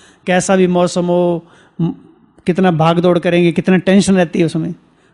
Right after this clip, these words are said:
तो हम भी बाबा के बच्चे हैं, अगर गुम हो जाते हैं, तो बाबा को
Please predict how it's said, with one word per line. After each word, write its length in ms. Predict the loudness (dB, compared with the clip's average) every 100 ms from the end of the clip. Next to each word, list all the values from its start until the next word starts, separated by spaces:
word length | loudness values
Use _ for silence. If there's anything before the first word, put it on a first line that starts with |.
| _
तो 60 | -4
हम 200 | -2 0
भी 100 | 0
बाबा 320 | 0 0 0
के 140 | -2 -2
बच्चे 320 | -4 -4 -2
हैं, 160 | -2
अगर 340 | -4 -4 -2 -2
गुम 180 | 0 0
हो 140 | 2
जाते 260 | 0 -2 -4
हैं, 80 |
तो 100 | -4
बाबा 340 | -2 0 0 -2
को 460 | 0 0 -2 -6